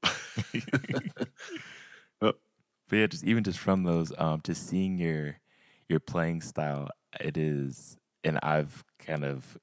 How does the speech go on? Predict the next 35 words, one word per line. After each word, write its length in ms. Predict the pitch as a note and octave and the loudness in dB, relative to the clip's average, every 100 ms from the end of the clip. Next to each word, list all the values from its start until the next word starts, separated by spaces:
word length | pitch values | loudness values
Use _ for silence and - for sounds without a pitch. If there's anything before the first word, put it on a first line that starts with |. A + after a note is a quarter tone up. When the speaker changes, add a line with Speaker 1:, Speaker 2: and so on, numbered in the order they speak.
| - | -8
Speaker 2:
adapted 420 | C#2+ D2 D2+ - D2 | -4 0 0 0 -2
a 60 | |
little 240 | D2 D2+ C#2+ | 0 -2 -2
bit 100 | C2 | -4
into 160 | D2+ | -4
myself. 360 | D2+ C2+ D#2 - | -6 -2 -2 0
Like, 140 | D2+ | -4
I 40 | D2 | -2
find 240 | - D2+ | 0 2
myself 580 | D2+ D2+ D#2 D2 - - _ _ _ _ _ | 0 -4 -4 -4 -6 -16 _ _ _ _ _
utilizing 460 | E2+ D#2+ D2 D2+ D2+ | -2 2 2 2 0
the 80 | C#2 | -2
hi-hat 380 | E2 D#2+ E2 - | 2 2 2 -2
more 320 | D#2+ E2 D#2+ | 0 0 0
than, 360 | D2+ D2 C2+ - _ - | 0 -4 -4 -10 _ -2
you 100 | E2 | 0
know, 340 | C2+ C2+ C#2 _ - | 0 -4 -6 _ -2
than 120 | E2 | -2
just 220 | D#2+ - | -2 -4
to 80 | D2 | -6
keep 240 | - D2+ | -2 -4
time, 260 | - D#2+ D2+ | 0 0 0
but 120 | C#2 | -2
just 180 | D#2 - | -8 -4
to, 80 | D#2 | -4
like, 320 | D2 - - _ - - _ | -2 -4 -12 _ -20 -20 _
do 140 | E2 D2+ | 2 4
little 220 | D#2 - | 4 4
accents 560 | D#2 D2+ - D#2+ D2 D#2 | 2 2 0 -2 -2 -4
or, 340 | C#2+ C#2 C#2+ - _ | -2 -2 -6 -12 _
um, 420 | D2 C#2+ C2 C2+ - _ _ - | -4 -4 -6 -10 -14 _ _ -6
just 180 | D#2+ - | -6 0
add 300 | D#2 D#2+ D#2 | 2 4 2
something. 440 | - D2+ - D2 C#2+ | -6 -8 -8 -10 -8
So, 360 | - D2 C#2 | -4 -2 -2